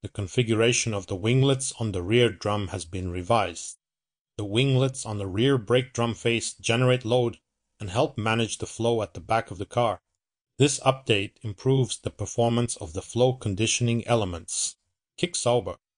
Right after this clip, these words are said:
New beam wing with more drag reduction. The new lower rear wing has been introduced for the upcoming sprint weekend. The single element wing offers a small reduction in drag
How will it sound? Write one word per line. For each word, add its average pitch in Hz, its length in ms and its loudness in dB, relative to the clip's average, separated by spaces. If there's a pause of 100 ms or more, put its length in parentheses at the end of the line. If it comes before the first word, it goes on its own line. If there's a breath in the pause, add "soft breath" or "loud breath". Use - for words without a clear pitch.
(300)
New 139 220 0
beam 156 300 2
wing 117 220 0
with 101 160 -6
more 127 200 2
drag 120 320 0
reduction. 104 460 -4 (420)
The 101 60 -6
new 127 240 4
lower 147 380 4
rear 123 320 4
wing 107 360 -2 (300)
has 104 180 -4
been 110 200 -2
introduced 113 640 -2
for - 100 -12
the 98 120 -2
upcoming 101 440 -4
sprint 120 500 -4
weekend. 113 420 -8 (480)
The 110 80 -6
single 190 380 2
element 143 360 4
wing 127 340 0
offers 120 340 0
a 98 40 -6
small 147 400 2
reduction 127 460 0
in 107 160 -2
drag 101 380 -2